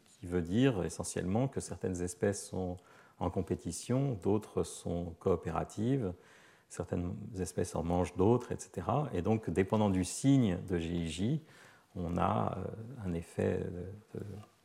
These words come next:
disons, d'aide mutuelle, ou au contraire, euh, la croissance d'une espèce se fait au détriment d'une autre. Alors, si on cherche les solutions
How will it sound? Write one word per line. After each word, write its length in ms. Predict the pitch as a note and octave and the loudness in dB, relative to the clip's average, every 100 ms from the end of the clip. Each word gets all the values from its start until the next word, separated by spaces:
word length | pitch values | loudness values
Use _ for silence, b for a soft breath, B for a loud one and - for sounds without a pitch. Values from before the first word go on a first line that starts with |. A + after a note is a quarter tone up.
| - - | -20 -20
disons, 260 | - - F2+ | -14 -6 4
d'aide 260 | F#2 A2 F#2+ | 10 10 8
mutuelle, 560 | F#2 - G2+ A#2+ A2+ F#2+ | 0 2 6 6 6 0
ou 180 | F2+ E2+ | -4 -6
au 20 | |
contraire, 540 | F#2+ F2 - G#2 G#2 F2 | -6 -6 -2 0 -2 -4
euh, 60 | F2 - b b b b b _ C#3+ G#2 - - - - G#2+ | -8 -10 b b b b b _ -14 -10 -8 -8 -10 -10 -6
la 100 | F#2 | -2
croissance 380 | - F#2+ A#2 F#2+ | 2 4 4 2
d'une 140 | E2 | 2
espèce 380 | D#2+ - A2+ - | -2 0 0 2
se 100 | E2+ | -2
fait 120 | - | 2
au 80 | F#2 | 2
détriment 400 | F2+ - E2+ F#2 | 2 -2 -2 -2
d'une 200 | E2+ E2+ | -2 -4
autre. 200 | E2 - _ _ _ _ - - B B B B B - | -6 -12 _ _ _ _ -20 -20 B B B B B 8
Alors, 180 | A2 | 10
si 160 | - E3 | 10 8
on 60 | D3+ | 8
cherche 340 | - E3 D3+ | 10 8 10
les 60 | A#2+ | 6
solutions 800 | - C#3 C3 - C#3+ C#3 C3 | 6 6 6 2 4 4 4